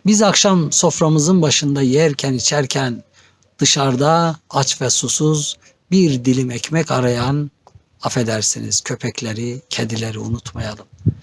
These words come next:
Kuşları unutmayalım. Biz Müslümanız.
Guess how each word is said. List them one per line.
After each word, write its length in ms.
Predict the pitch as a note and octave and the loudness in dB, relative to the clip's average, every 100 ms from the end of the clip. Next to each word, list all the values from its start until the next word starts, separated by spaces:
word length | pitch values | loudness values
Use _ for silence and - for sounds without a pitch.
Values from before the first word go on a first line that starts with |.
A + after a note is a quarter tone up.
| _ - | _ -8
Kuşları 460 | B2+ - C#3+ B2+ | -2 0 0 -2
unutmayalım. 680 | A#2 B2 - C#3 A#2+ G#2+ G2+ - _ _ _ - | -2 -4 -6 -4 -4 -4 -10 -18 _ _ _ 0
Biz 460 | C3 C#3 - - - - - - - _ _ _ _ _ _ _ - - - - - - - | 2 2 0 -4 -8 -16 -20 -20 -20 _ _ _ _ _ _ _ -20 -18 -16 -14 -14 -12 -4
Müslümanız. 760 | - - A2 G#2 G2 - - | -2 -2 -4 -6 -8 -8 -8